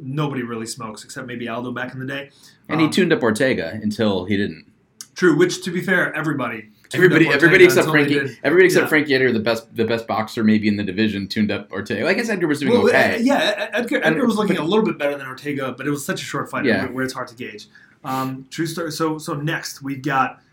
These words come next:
Speaker 1: Damian Maia versus Lyman Good. Um, this is
Speaker 2: I think we know how this ends.
Speaker 1: Do tell me, please. Go for
Speaker 2: Oh,
Speaker 1: it.
Speaker 2: well, I mean, Good, Good is a strong fighter. He's been around for a long time.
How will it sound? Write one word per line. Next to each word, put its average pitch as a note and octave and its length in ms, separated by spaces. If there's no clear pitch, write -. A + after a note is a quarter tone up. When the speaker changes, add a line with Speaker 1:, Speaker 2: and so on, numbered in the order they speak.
Speaker 1:
Damian D#3+ 360
Maia D3 280
versus C3 260
Lyman C#3+ 340
Good. C3 300
Um, B2+ 420
this C3+ 280
is C3+ 180
Speaker 2:
I - 20
think C3+ 180
we G2+ 100
know F#2+ 120
how F#2 100
this F2 220
ends. D#2+ 360
Speaker 1:
Do F3 200
tell C3+ 240
me, D3 140
please. B2+ 340
Go C3+ 140
for C3 120
Speaker 2:
Oh, C3 60
Speaker 1:
it. - 200
Speaker 2:
well, C3 380
I G2 80
mean, C3+ 280
Good, E3+ 340
Good D#3 140
is C3 140
a A#2+ 60
strong A#2 280
fighter. G2 320
He's G#2 120
been A2 160
around G#2 320
for - 80
a G#2 40
long G2 160
time. F#2+ 300